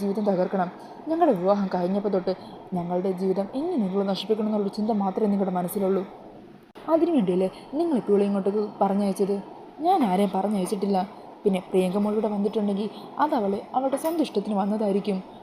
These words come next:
ഒന്നുമില്ലെങ്കിലും കുറേ നാൾ അവൾ ഇവിടെയല്ലേ ജീവിച്ചത്, ആ ഓർമ്മകൾ അവളുടെ മനസ്സിലുണ്ടാകും." അത് കേൾക്കുമ്പോൾ സൂര്യ പറയണേ, "കുറേ നാൾ അവൾ ഇവിടെ ആയിരിക്കും ജീവിച്ചത്, പക്ഷേ അവൾക്കിപ്പോൾ ഈ വീട്ടിൽ ഒരവകാശവും ഇല്ല." അത് കേൾക്കുമ്പോൾ മുത്തശ്ശി പറയണേ, "ആര് പറഞ്ഞു?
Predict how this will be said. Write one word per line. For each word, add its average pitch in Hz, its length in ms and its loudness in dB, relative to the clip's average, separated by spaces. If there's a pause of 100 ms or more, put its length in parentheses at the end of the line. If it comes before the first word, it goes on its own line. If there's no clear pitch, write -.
(140)
ഒന്നുമില്ലെങ്കിലും 190 580 2
കുറേ 311 260 2
നാൾ 233 220 0
അവൾ 214 160 0 (120)
ഇവിടെയല്ലേ 202 420 2
ജീവിച്ചത്, 202 460 0 (340)
ആ 214 180 2
ഓർമ്മകൾ 214 420 2 (140)
അവളുടെ 330 300 -2
മനസ്സിലുണ്ടാകും." 240 640 0 (640)
അത് 185 120 2
കേൾക്കുമ്പോൾ 190 340 0
സൂര്യ 247 200 4
പറയണേ, 214 320 2 (360)
"കുറേ 202 240 0
നാൾ 196 180 4 (140)
അവൾ 339 200 2
ഇവിടെ 254 180 4
ആയിരിക്കും 262 220 4
ജീവിച്ചത്, 208 360 0 (260)
പക്ഷേ 208 280 0 (120)
അവൾക്കിപ്പോൾ 202 460 0
ഈ 285 100 4
വീട്ടിൽ 202 300 0
ഒരവകാശവും 202 680 2
ഇല്ല." 196 100 2 (680)
അത് 185 140 0
കേൾക്കുമ്പോൾ 180 360 0
മുത്തശ്ശി 208 280 -4
പറയണേ, 202 220 0 (280)
"ആര് 180 240 0
പറഞ്ഞു? 208 300 2